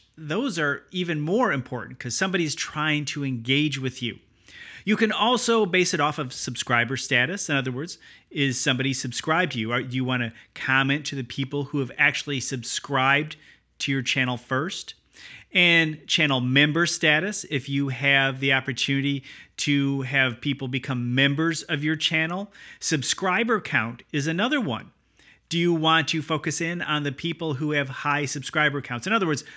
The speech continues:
build relationships with people who also have influence. This is something to consider. I most certainly wouldn't recommend that you base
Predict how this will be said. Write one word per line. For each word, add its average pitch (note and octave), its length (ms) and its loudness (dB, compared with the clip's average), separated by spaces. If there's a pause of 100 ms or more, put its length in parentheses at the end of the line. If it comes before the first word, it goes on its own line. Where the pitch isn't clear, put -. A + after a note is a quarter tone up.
(340)
build F#3 400 4
relationships D3+ 1080 0 (260)
with D3 340 0
people E3 380 -4
who D#3 240 0
also E3+ 540 -2
have C3 580 0
influence. E3+ 800 -2 (300)
This E3+ 220 -2
is G3 100 -2
something B2+ 460 -2
to C3 100 -8
consider. C3+ 640 0 (360)
I C4 80 2
most A3 220 4
certainly E3 340 4
wouldn't D3 480 2
recommend D3 680 2
that D3 160 0
you C3+ 160 -2
base C3+ 480 0